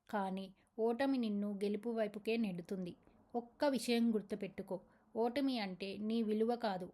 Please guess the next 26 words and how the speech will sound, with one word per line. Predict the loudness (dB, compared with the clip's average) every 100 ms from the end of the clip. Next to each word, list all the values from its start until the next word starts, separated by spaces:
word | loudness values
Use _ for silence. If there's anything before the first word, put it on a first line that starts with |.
| -2
ఓటమి | 0 2 2 2 2
అంటే | -2 -6 -8
నీ | -2 0 2
దారి | 2 4 4 4
మార్పు. | 2 0 -4 -4 -4 -6 -12 -18 -18 _ _ _ 0
మీకు | 4 6 4 0
తెలుసా, | 0 0 0 -2 -2 -8 -2
థామస్ | 0 2 0 0
అల్వా | 0 0 0
ఎడిసన్ | 0 -2 -4 -2 -2
వెయ్యి | -2 -2 -4
సార్లు | -2 -2 -2 -2
ప్రయత్నించాడు | -2 -4 -4 -4 -4 -4 -4 -6 -4
లైట్ | -2 -2 -2 -4
కనుక్కోవడానికి. | -4 -4 -6 -6 -4 -4 -6 -10 -14 -16 _ _
అవన్నీ | -4 -2 0 2 2
ఫెయిల్. | 0 0 -2 -4 -6 -6
అతన్ని | -2 -2 -2
అడిగారు, | -2 -4 -2 -2 -2 -6 -12 -20 _ -4
"నువ్వు | 0 2 2
వెయ్యి | 2 2 0
సార్లు | 0 0 0 0
ఓడిపోయావా?" | 0 -2 -2 -4 -4 -2 -4 -6 -8 -10 _ _ -4
అతను | -2 0 0
నవ్వుతూ | 0 -2 -2 -2 0
అన్నాడు, | 0 0 -2 -6